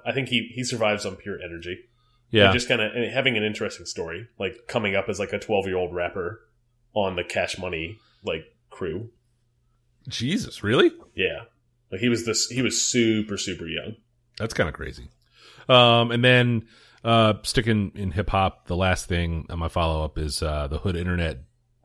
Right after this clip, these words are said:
Speaker 2: put out that forty years of hip hop video mashup this week or last
Speaker 1: I,
Speaker 2: week, I guess.
Speaker 1: I have not had, had a lis-, chance to listen to that. Is that,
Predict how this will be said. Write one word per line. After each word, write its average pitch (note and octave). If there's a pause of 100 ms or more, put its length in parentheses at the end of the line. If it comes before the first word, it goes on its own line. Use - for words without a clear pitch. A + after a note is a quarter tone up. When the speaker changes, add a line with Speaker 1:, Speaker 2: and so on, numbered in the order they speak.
(260)
Speaker 2:
put F2+
out D#2+
that D#2+
forty E2+
years E2+
of D#2
hip F2
hop F2 (640)
video G2+ (200)
mashup G2+ (500)
this -
week A2+ (100)
or F#2+
last F#2
Speaker 1:
I, A2
Speaker 2:
week, G#2+
I G#2+
guess. C3+
Speaker 1:
I E3
have C#3+
not C3
had, B2+
had A#2+
a A#2
lis-, A2+
chance A#2+
to A2+
listen G#2
to E2
that. E2+
Is F2
that, F#2